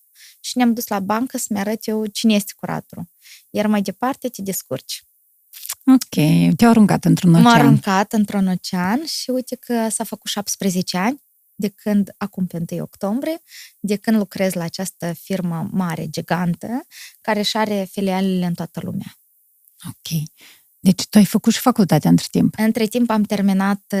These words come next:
Speaker 1: da, am finisat studiile la asem, în, am f-, terminat licența, uh, iar mai apoi am făcut și masteratul.
Speaker 2: Ok, și între timp te-ai apucat și de
Speaker 1: Și
Speaker 2: da.
Speaker 1: da, și acum mai nou, deja multă lume mă știe ca Angela,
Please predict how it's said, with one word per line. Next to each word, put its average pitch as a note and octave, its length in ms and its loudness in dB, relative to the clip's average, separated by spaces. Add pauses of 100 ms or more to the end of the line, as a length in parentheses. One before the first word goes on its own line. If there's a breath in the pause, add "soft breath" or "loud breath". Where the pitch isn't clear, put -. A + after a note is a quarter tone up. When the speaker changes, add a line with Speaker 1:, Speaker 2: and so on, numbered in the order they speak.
(160)
Speaker 1:
da, F3 360 -4
am F#3+ 60 -2
finisat G3 560 -2
studiile E3+ 520 -2
la D#3+ 180 -4
asem, F#3 460 -2
în, F#3 260 -2
am D#3 200 -4
f-, - 80 -12 (140)
terminat F3 460 -2
licența, F3+ 760 -2 (520 loud breath)
uh, G#3+ 240 -2
iar A3 140 2
mai G#3+ 160 2
apoi G#3+ 220 -4
am A#3 80 -2
făcut - 200 -12
și - 140 -8
masteratul. - 600 -8 (580)
Speaker 2:
Ok, F#3+ 340 0
și - 120 4
între A3+ 220 8
timp G#3+ 180 4
te-ai G3 120 4
apucat F3+ 320 0
și - 180 -2
de D3 160 0 (160)
Speaker 1:
Și - 160 -2 (240)
Speaker 2:
da. F3 400 -2
Speaker 1:
da, G3 280 0
și - 160 -2
acum C4 360 4
mai G#3+ 180 4
nou, D4+ 300 2
deja C#4+ 380 4
multă C#4 340 0
lume C4+ 220 2
mă A#3 160 4
știe C4+ 380 -2
ca G#3+ 380 -2
Angela, A3+ 720 2